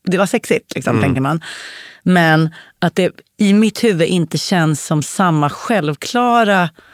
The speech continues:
Speaker 1: narrativ när det är en kvinna
Speaker 2: Mm.
Speaker 1: som är naturlig ledare. Att det är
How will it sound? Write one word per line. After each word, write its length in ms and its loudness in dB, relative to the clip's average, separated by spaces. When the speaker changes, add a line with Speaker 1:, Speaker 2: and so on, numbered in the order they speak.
Speaker 1:
narrativ 680 0
när 200 2
det 160 -2
är 140 -2
en 460 0
kvinna 580 0
Speaker 2:
Mm. 380 0
Speaker 1:
som 260 0
är 60 0
naturlig 380 -2
ledare. 480 -4
Att 160 -4
det 520 0
är 340 0